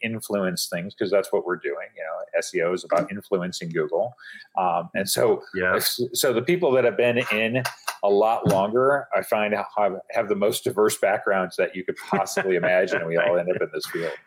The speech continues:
Speaker 2: Yeah, it's funny. Uh, it's funny to look back on that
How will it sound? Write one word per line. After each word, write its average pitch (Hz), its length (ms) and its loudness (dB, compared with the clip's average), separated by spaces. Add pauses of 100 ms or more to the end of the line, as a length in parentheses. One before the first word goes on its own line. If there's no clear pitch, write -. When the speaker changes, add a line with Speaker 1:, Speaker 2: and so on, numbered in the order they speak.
(540)
Speaker 2:
Yeah, 104 560 2
it's 104 240 0
funny. 98 520 0
Uh, 101 520 0 (240)
it's - 120 -14
funny 107 280 2
to 98 80 4
look 101 240 2
back 95 260 0
on 90 140 0
that 85 320 0